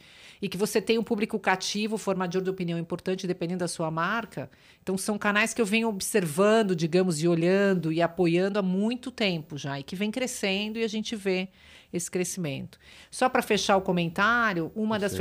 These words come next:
Speaker 1: ferramentas também que cresceu muito no jornalismo é o YouTube.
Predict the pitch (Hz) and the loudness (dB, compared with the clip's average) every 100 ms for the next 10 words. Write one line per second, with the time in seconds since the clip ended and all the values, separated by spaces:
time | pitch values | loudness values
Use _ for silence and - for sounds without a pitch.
0 | 190 190 196 - 202 196 190 180 233 214 | 2 0 -2 -4 -4 -4 -4 -2 0 0
1 | 196 208 233 220 175 165 165 165 165 185 | 2 2 2 0 0 0 0 0 0 0
2 | 220 202 196 214 226 190 156 135 131 | -2 0 0 2 0 -2 -6 -8 -12